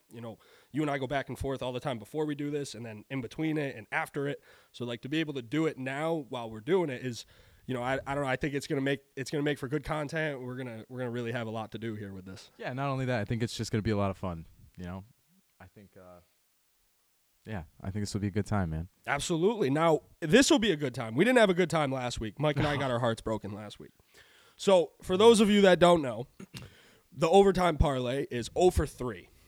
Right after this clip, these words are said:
Speaker 1: We're down a hundred and fifty bucks. Well, last week we had, uh, one, two, three, four-teamer, right? It was paying, like, three hundred and forty something dollars. Senators money line, they won.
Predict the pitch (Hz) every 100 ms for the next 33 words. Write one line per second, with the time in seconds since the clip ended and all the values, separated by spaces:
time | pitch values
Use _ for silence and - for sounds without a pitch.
0 | - 123 147 143 139 170 170 156 143 135
1 | 113 101 - - - - _ _ _ _
2 | 180 175 147 165 214 208 160 120 - _
3 | 131 123 131 123 123 - _ _ _ -
4 | 117 110 117 156 165 170 147 - 165 151
5 | 147 - 143 127 170 180 170 196 147 110
6 | 101 _ 123 131 131 143 135 123 - 147
7 | 143 147 143 135 143 143 135 147 131 127
8 | 123 139 147 - _ _ _ - 196 196
9 | 175 160 170 165 160 156 156 147 151 151
10 | 156 147